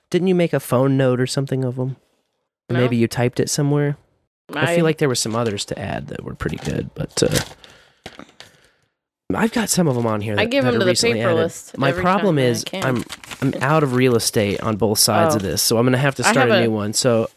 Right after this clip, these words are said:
Speaker 1: I think let's pick
Speaker 2: Okay, an old
Speaker 1: one
Speaker 2: one.
Speaker 1: of this, uh, one off here.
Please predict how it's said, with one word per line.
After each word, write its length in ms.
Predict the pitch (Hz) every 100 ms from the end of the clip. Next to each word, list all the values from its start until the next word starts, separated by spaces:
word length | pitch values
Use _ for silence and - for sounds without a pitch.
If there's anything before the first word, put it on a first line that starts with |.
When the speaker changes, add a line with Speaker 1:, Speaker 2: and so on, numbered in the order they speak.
| _ 135
Speaker 1:
I 100 | 147
think 280 | 175 139
let's 220 | 135 127 -
pick 640 | - 143 180 226 - - _ _ _ _
Speaker 2:
Okay, 340 | 165 165 139 165 _
an 120 | 156
old 240 | 151 156 147
Speaker 1:
one 180 | 165 175
Speaker 2:
one. 0 |
Speaker 1:
of 160 | 151
this, 460 | 160 160 - - - _ 135
uh, 160 | 131 127
one 180 | 147
off 180 | 156 160
here. 640 | 143 127 165 131 104 117